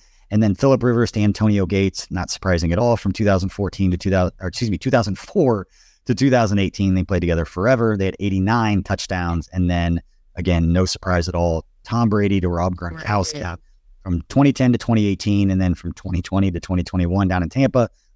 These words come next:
Speaker 1: they had ninety touchdowns. So a ways to go for Patrick Mahomes, Travis Kelce on the touchdown connection to catch Tom Brady and Rob Gronkowski, but they did, they broke a tie to have the
Speaker 2: Mm-hmm.
Speaker 1: most in franchise history, which is, which is saying something.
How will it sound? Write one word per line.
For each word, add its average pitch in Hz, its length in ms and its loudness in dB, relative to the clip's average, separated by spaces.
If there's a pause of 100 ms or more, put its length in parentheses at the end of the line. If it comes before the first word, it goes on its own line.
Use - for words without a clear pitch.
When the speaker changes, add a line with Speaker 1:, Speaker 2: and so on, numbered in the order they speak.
(140)
Speaker 1:
they 107 60 -4
had 107 100 -2
ninety 110 640 0
touchdowns. 85 480 -8
So 117 120 0
a 113 60 0
ways 156 360 2
to 156 80 0
go 131 240 2
for 113 120 -12
Patrick 123 300 0
Mahomes, 110 260 -2
Travis 104 320 -4
Kelce 104 400 0
on 95 100 0
the 95 100 0
touchdown 101 420 -4
connection 92 500 -6 (360)
to 113 140 -2
catch - 420 2
Tom 104 220 0
Brady 98 240 2
and 87 100 0
Rob 92 200 0
Gronkowski, 101 640 -4 (420)
but 107 300 0 (420)
they 107 120 -2
did, 98 340 -2 (400)
they 104 160 -6 (400)
broke 120 240 2
a 110 80 4
tie 92 460 -2
to - 80 -4
have 90 140 2
the 85 80 0
Speaker 2:
Mm-hmm. 85 80 2
Speaker 1:
most 85 420 -2
in 92 160 0
franchise 85 520 -2
history, 82 400 -2
which 73 220 -6
is, 80 240 -4 (320)
which 104 160 -8
is 101 80 -4
saying 104 240 -4
something. - 340 -12